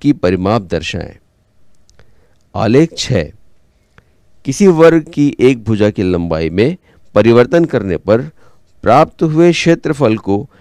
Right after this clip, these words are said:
नीचे सारणी में दर्शाया गया है। इनकी सहायता से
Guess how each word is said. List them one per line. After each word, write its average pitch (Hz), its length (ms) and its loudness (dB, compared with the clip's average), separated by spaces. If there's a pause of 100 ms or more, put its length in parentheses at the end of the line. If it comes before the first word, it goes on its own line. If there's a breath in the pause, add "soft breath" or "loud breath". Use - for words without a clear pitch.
(180 soft breath)
नीचे 127 440 2
सारणी 131 500 0
में 139 160 0
दर्शाया 92 480 -2
गया 80 260 -6
है। 139 200 -6 (520 soft breath)
इनकी 139 300 2
सहायता 101 500 0
से 135 300 -4